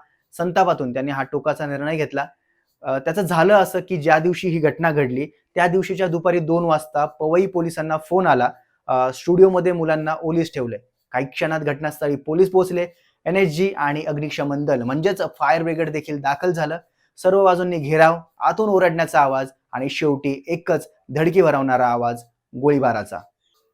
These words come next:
सहाय्यक पोलीस निरीक्षक अमोल वाघमारे यांनी कारवाई केली. गोळी रोहितच्या छातीत लागली आणि काही तासात त्याचा मृत्यू झाला. मुलं सुरक्षित होती, पण एक कहाणी संपली जी न्याय मागत होती.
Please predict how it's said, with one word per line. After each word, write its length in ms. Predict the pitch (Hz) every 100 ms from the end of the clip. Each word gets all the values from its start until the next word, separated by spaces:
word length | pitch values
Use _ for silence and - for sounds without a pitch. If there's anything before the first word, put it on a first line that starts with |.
| _ - 185
सहाय्यक 520 | 165 170 180 170 -
पोलीस 340 | 160 160 156
निरीक्षक 400 | 151 151 - 165 156 -
अमोल 280 | 143 156 147
वाघमारे 720 | 139 135 147 131 113 - _ 123
यांनी 220 | 120 123
कारवाई 360 | 127 135 160
केली. 300 | 160 170 165 170 _ _ _ _ - - _ - 143
गोळी 260 | 165 185 190
रोहितच्या 500 | 175 180 170 185 175 -
छातीत 260 | 180 208 202
लागली 400 | 180 143 127 131 -
आणि 220 | 123 131
काही 240 | 127 135 131
तासात 420 | 139 139 131 110
त्याचा 520 | - - 120 120 123 - 131
मृत्यू 260 | 131 135
झाला. 300 | 117 107 101 - _ _ _ _ _ _ _ _ 127
मुलं 140 | 131
सुरक्षित 460 | - 147 160 208 185
होती, 380 | 156 156 165 _ _
पण 140 | 135 139
एक 180 | 135 151
कहाणी 300 | 156 190 196
संपली 440 | 165 151 135 131 _ _ 127
जी 120 | 131
न्याय 340 | 127 123 127 -
मागत 260 | 127 123 123
होती. 300 | 113 101 92